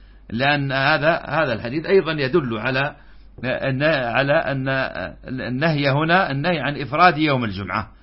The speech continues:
لأن النبي صلى الله عليه وسلم خيرها وسألها: "صمت أمس؟"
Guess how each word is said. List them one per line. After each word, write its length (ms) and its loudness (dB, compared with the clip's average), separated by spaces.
لأن 220 -4
النبي 460 -2
صلى 0 -
الله 120 -4
عليه 120 -4
وسلم 40 -4
خيرها 600 2
وسألها: 1300 -2
"صمت 320 -4
أمس؟" 500 -4